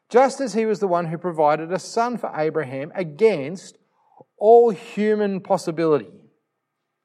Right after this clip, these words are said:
so God will provide a wife from Isaac's country, uh, not even, uh, uh, going, uh, not even, anyway, sorry, and, and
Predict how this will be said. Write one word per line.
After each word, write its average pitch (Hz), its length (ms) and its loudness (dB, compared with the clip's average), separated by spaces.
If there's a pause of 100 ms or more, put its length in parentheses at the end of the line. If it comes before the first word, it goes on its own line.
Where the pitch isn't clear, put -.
so 170 380 4
God 170 360 4
will 165 100 -4
provide 151 480 4 (320)
a 143 80 0
wife 160 340 2
from 160 180 -12
Isaac's 147 440 -4
country, 123 500 -8 (420)
uh, 131 260 0 (460)
not 160 460 2
even, 160 420 0 (360)
uh, 131 240 -4 (640)
uh, 120 300 -10 (360)
going, 160 440 -2 (440)
uh, 147 60 -6 (800)
not 160 260 -6
even, 151 360 -4 (220)
anyway, 139 400 -4
sorry, 120 240 -12 (360)
and, 160 360 0
and 160 340 -8